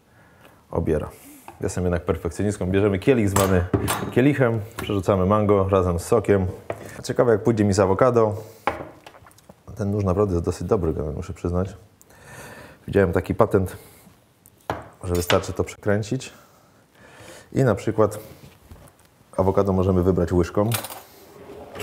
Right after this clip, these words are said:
O, proszę, elegancko wychodzi. Zdecydowanie preferuję dojrzalsze awokado. Nie wiem,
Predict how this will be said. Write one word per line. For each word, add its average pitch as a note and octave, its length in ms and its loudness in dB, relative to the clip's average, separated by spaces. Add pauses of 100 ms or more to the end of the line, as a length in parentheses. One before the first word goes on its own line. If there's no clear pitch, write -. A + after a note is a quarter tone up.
(2000)
O, - 180 -4
proszę, - 320 -10
elegancko F2 500 -4
wychodzi. - 320 -12 (540)
Zdecydowanie G2 560 0 (400)
preferuję F#2+ 500 2 (300)
dojrzalsze F2 520 2
awokado. E2+ 580 0 (920)
Nie - 60 -8
wiem, - 140 -4